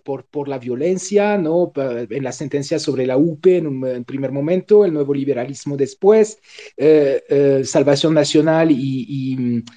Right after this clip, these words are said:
y Verde Oxígeno por las mismas razones, pero después también por razones de coaliciones. Entonces, eh, eh, después del caso de la Colombia Humana, que, que había sido muy controvertido,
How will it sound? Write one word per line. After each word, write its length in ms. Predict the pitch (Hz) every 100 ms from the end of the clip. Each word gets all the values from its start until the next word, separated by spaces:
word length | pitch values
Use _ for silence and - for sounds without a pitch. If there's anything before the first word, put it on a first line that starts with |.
| _ _
y 220 | - 156 147
Verde 260 | 147 143
Oxígeno 520 | 156 - 151 156 160
por 140 | 165 135
las 160 | 131
mismas 340 | 156 143 156 -
razones, 440 | 143 - 202 214 - - -
pero 200 | 208 202
después 460 | 202 196 240 226
también 500 | - 180 165 214 233
por 160 | 226 160
razones 420 | 165 165 180 190
de 100 | 160
coaliciones. 800 | - 147 139 - 160 185 247 -
Entonces, 640 | 151 143 139 175 170 - _ _ -
eh, 80 | 131
eh, 440 | 123 117 135 123
después 400 | 135 143 - 160
del 140 | 156
caso 260 | 143 147 185
de 100 | 156
la 100 | 143
Colombia 420 | 156 151 156 156
Humana, 500 | 151 151 151 160 160
que, 300 | 147 131 120
que 160 | - 131
había 240 | 123 135
sido 260 | 135 147 147
muy 160 | 151
controvertido, 880 | 151 151 147 143 147 - 156 160 165